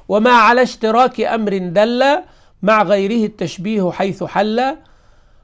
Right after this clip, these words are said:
آه، والشرط ها هنا اقترانه مع أداته وهو كثيرًا وقع. So, يعني something, آه، تشبيه, آه، something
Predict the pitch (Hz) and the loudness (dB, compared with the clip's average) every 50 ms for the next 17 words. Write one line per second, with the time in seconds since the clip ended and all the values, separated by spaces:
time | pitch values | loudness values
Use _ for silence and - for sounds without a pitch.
0 | _ _ - - 185 190 190 190 - 196 208 196 - - - 226 220 - - 196 | _ _ -8 -4 -2 -2 -2 -2 -2 -2 -2 -2 -2 -2 -2 -2 -2 -4 -4 -4
1 | 190 185 190 190 185 170 196 220 196 190 185 - - - 180 175 180 175 175 185 | -2 0 0 0 0 0 -2 -2 -2 -4 -6 -6 -8 -6 -6 -4 -4 -4 -4 -4
2 | 202 185 175 175 170 175 185 196 202 226 247 254 - - 180 165 175 175 170 175 | -4 -4 -4 -4 -4 -2 -2 -2 -2 -2 -2 -4 -6 -6 -6 -6 -4 -4 -6 -6
3 | - 214 202 180 185 196 196 196 202 202 - - _ _ _ _ _ _ 156 165 | -6 -6 -6 -6 -6 -6 -8 -8 -10 -12 -16 -20 _ _ _ _ _ _ -6 -6
4 | 160 151 175 208 202 185 160 - 175 156 - - 196 190 196 196 196 196 180 170 | -4 -4 -2 -2 -2 -2 -2 -4 -8 -10 -10 -8 -6 -4 -4 -2 -2 -4 -4 -4
5 | 165 165 156 - - 131 131 135 143 143 - - _ _ _ - - _ _ - | -6 -8 -8 -10 -10 -10 -10 -10 -10 -12 -14 -18 _ _ _ -20 -20 _ _ -20
6 | _ _ _ _ _ _ _ _ _ _ _ _ _ _ _ - 269 302 269 214 | _ _ _ _ _ _ _ _ _ _ _ _ _ _ _ -6 -4 -4 -2 -4
7 | 254 277 - _ _ _ - 226 214 208 202 208 214 226 381 - - - - 220 | -6 -8 -12 _ _ _ -6 -6 -4 -4 -6 -6 -10 -12 -14 -16 -14 -10 -8 -8
8 | 220 - - 208 202 214 254 - _ _ _ _ _ _ _ _ _ - - - | -8 -8 -8 -10 -10 -10 -12 -16 _ _ _ _ _ _ _ _ _ -16 -12 -10
9 | 180 165 165 165 - - - - 170 - - 185 175 220 254 254 - _ _ _ | -10 -10 -10 -10 -14 -14 -12 -12 -12 -10 -10 -10 -8 -8 -8 -10 -12 _ _ _
10 | _ - - _ _ _ - - 175 175 175 175 170 170 190 - - - _ - | _ -20 -20 _ _ _ -14 -10 -8 -8 -8 -8 -8 -8 -10 -12 -14 -18 _ -20
11 | - - - - - _ _ _ _ - - - - - - 226 220 208 233 233 | -20 -20 -20 -20 -20 _ _ _ _ -20 -20 -20 -10 -6 -6 -6 -6 -6 -8 -8
12 | 226 208 | -10 -10